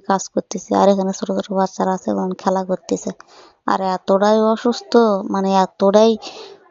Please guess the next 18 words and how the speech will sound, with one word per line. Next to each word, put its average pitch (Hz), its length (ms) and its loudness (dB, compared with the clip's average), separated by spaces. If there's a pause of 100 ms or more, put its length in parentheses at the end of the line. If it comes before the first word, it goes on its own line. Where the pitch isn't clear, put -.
(160)
আমি 214 140 6 (160)
অসুস্থ, - 400 -4 (360)
তার 208 200 0
মধ্যে 202 160 -4 (160)
ছোট 196 120 -6 (100)
ছোট 202 100 -2 (140)
বাচ্চারা 190 340 2
আমার 185 220 -6
জীবনটাই 190 480 2
শেষ 190 220 -8
করে 190 200 0
ফেলা 180 240 -4
দিছে। 180 200 -6 (760)
তো - 100 2
আর 196 140 -2
এই 208 120 0
ফাঁকে 202 320 0
আমার 196 140 2